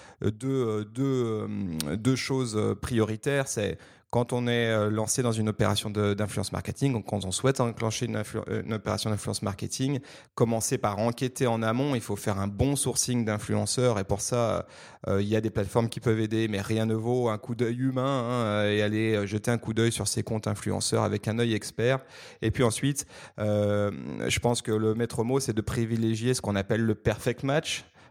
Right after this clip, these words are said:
euh, plutôt que le volume, c'est-à-dire aller chercher les influenceurs qui vraiment ont quelque chose qui va porter ma marque, et cetera, et qui, euh, ne sont pas exclusivement un, un compteur que, que j'achète.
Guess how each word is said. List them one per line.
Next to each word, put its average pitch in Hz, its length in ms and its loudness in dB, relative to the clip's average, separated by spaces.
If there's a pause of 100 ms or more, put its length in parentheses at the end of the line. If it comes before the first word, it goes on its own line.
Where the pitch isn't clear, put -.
euh, 107 120 6
plutôt 123 320 -2
que 131 100 -4
le 120 60 2
volume, 131 340 0
c'est-à-dire 104 320 0
aller 113 240 2
chercher 127 380 0
les 120 140 2
influenceurs 113 540 2
qui 123 280 -2 (440)
vraiment 135 640 -2
ont 135 360 0
quelque 117 280 0
chose 143 300 0
qui 113 180 -8
va 123 140 2
porter 110 340 -2
ma 107 140 2
marque, 123 400 2
et 101 80 0
cetera, 110 560 2
et 117 60 0
qui, 160 320 -2
euh, 110 300 4
ne 110 120 0
sont 104 180 -4
pas 135 160 4
exclusivement 113 800 0
un, 92 160 0
un 110 120 0
compteur 117 460 0
que, 101 260 2
que 104 160 0
j'achète. 98 420 -2